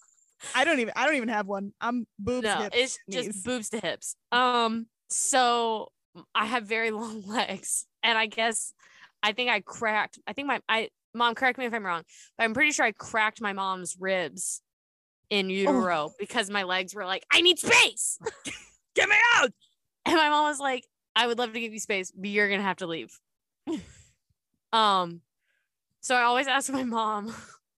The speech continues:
Speaker 2: "Thirty years ago today, what were you doing?"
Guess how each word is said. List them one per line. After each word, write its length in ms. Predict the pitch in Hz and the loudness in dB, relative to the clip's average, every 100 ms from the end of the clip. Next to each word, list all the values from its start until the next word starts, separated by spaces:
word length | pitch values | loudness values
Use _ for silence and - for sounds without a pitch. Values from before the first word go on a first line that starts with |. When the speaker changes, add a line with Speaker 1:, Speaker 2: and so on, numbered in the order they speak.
| _ _ _ _ _ _ _ _ _ | _ _ _ _ _ _ _ _ _
Speaker 2:
"Thirty 220 | 349 392 392 | 2 4 4
years 220 | 381 370 | 2 -2
ago 180 | 349 339 | -4 -4
today, 380 | 311 254 285 262 | -4 -4 -2 -2
what 160 | 254 269 | -2 -2
were 80 | |
you 140 | 285 277 | -4 -4
doing?" 640 | 254 247 226 139 170 | -2 -2 -2 -6 -10